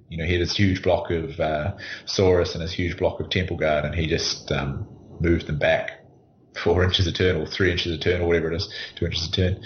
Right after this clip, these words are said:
um, while I moved toward him and, uh, fed me chaff to slow me down. And, um, yeah, we,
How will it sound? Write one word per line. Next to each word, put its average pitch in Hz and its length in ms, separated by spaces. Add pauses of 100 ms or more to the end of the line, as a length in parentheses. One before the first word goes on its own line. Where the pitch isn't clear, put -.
(600)
um, 78 200
while 85 140
I 87 60
moved 87 200
toward 92 240
him 92 240 (120)
and, 87 320
uh, 85 220
fed 92 200
me 90 80
chaff 98 300
to 101 60
slow 98 180
me 95 120
down. 120 440
And, 104 260
um, 104 460 (180)
yeah, 113 240
we, - 320